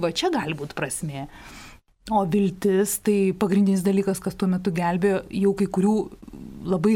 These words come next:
sunkiai ten tas tikėjimas buvo, bet aš jau konsultuodama ten beveik įkaldavau, sakau, „Vis tiek tai yra laikina, vis tiek tai yra laikina.“ Ir įdomiausia, kad aš net pati iki galo kartais jau nebetikėdavau, bet aš sakau klientam ir aš to pati patikiu, besakydama, „Nu, tikrai laikina.“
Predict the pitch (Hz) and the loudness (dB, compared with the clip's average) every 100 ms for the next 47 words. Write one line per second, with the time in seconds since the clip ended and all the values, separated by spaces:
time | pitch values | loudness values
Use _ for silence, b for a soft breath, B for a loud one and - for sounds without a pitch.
0 | 196 190 170 156 160 160 151 160 - 208 | 2 0 0 -2 -2 -2 -2 -4 -2 0
1 | 208 190 175 170 175 170 170 180 175 160 | 2 2 2 0 0 0 -2 -4 -4 -4
2 | 160 175 185 180 175 160 180 180 196 - | -2 0 0 -2 -2 0 -2 -4 -10 -10
3 | _ - 170 196 214 156 143 147 139 - | _ -6 0 2 2 0 0 -2 -2 -6
4 | 156 - 156 165 - 196 196 - 165 160 | -6 -4 -4 -4 -2 -2 -2 -4 -4 -4
5 | 165 160 156 156 - 156 156 - 233 226 | -4 -4 -8 -10 -10 -10 -10 -4 -2 -2
6 | - 185 170 202 220 202 B B B B | -2 -2 2 2 2 -4 B B B B
7 | B 196 180 190 220 190 165 185 - 175 | B 0 2 2 0 -2 -4 -6 -4 -6
8 | 160 - 131 - - 262 - 165 160 220 | -6 -10 -14 -6 -2 -2 -2 -4 0 0
9 | 196 180 - 185 180 180 180 - - 220 | 0 -4 -4 -2 0 0 -2 -6 -2 0
10 | 202 165 156 B B B 156 170 - - | 0 -2 -6 B B B -10 -8 -8 -4
11 | 196 190 180 190 190 175 160 - - - | -4 -2 0 0 0 -2 -4 -6 -10 -10
12 | 147 - - 240 233 190 196 185 - 196 | -10 -8 -2 -2 -2 -4 -4 -4 -4 -4
13 | 208 196 190 180 B B B B B B | -2 -2 -2 -4 B B B B B B
14 | 214 196 202 392 349 165 143 - - 151 | -2 0 -2 -2 0 -2 -4 -10 -14 -14